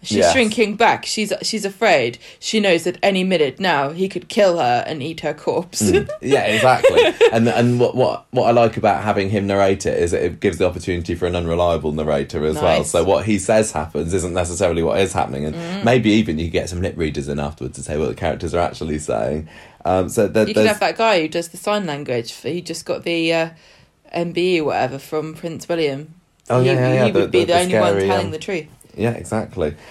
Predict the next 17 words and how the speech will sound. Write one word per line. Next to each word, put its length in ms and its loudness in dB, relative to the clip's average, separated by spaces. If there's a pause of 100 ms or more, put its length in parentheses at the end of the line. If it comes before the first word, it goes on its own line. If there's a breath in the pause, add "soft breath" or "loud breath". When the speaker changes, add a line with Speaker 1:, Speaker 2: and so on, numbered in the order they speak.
(200 loud breath)
Speaker 2:
Um, 380 0 (140)
so, 380 0 (120)
so 200 0
either, 460 4 (1000)
so 220 4
either 120 6
the, 180 2 (100)
that 60 -2
it's 220 2
completely 480 2
silent 520 2
and 100 -4
he 140 -2
narrates 420 -2
over 360 -2
it, 120 -2
or 400 4